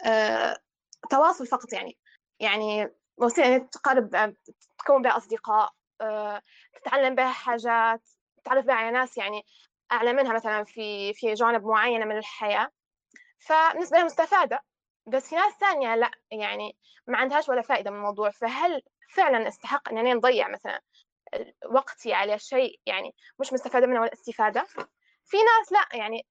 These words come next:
سخرت ال-، الموضوع لصالحها، فهي يعني تروج لنفسها. ومثلًا في ناس مثلًا أطباء أو، أو تجار أو هيك، فسخروا الموضوع لصالحهم، وهم بهالطريقة يعني استفادوا منه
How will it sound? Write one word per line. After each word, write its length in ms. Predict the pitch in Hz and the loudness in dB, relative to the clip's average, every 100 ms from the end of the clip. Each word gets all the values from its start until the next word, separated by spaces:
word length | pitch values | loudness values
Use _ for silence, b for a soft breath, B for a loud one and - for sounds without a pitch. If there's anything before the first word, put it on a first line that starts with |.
| _ | _
سخرت 440 | - - - 277 269 | -4 -4 2 0 0
ال-، 180 | 240 214 | -2 0
الموضوع 540 | 202 220 233 247 311 | 0 2 0 2 0
لصالحها، 600 | 247 - 226 226 - - _ | 0 0 -2 -2 -6 -12 _
فهي 260 | 220 247 | -10 -4
يعني 400 | 226 208 208 220 b b b - - | -2 -2 -6 -8 b b b -20 -2
تروج 320 | 320 392 294 | 2 2 2
لنفسها. 600 | 302 302 - - 220 226 | 0 0 -4 -12 -2 0
ومثلًا 1040 | 208 - - _ - - - - 220 202 196 | 0 -2 -8 _ -20 -20 -14 -6 -2 -2 0
في 140 | 233 | 0
ناس 160 | 226 226 | 0 -2
مثلًا 260 | 214 202 | -2 -2
أطباء 520 | - 220 214 202 208 | -2 -2 2 2 2
أو، 500 | - 202 190 180 185 B B B B | 0 -2 -6 -6 -10 B B B B
أو 120 | 392 392 | -4 -4
تجار 680 | 330 254 240 233 226 233 - | -6 0 4 4 4 2 -4
أو 160 | - | -6
هيك، 420 | 277 - 262 262 - | -6 -10 -10 -10 -4
فسخروا 440 | 226 226 - 294 277 | -2 -2 -4 -6 0
الموضوع 260 | 247 262 | 2 4
لصالحهم، 600 | 254 240 - - 330 370 381 | 2 2 0 0 0 0 -2
وهم 340 | - 220 285 247 | -16 -6 0 0
بهالطريقة 540 | 247 226 262 339 220 | 0 -2 0 0 0
يعني 260 | 262 254 - | 2 0 -4
استفادوا 600 | - - - 403 302 302 | 0 0 4 2 2 -2
منه 280 | 269 262 | -2 -2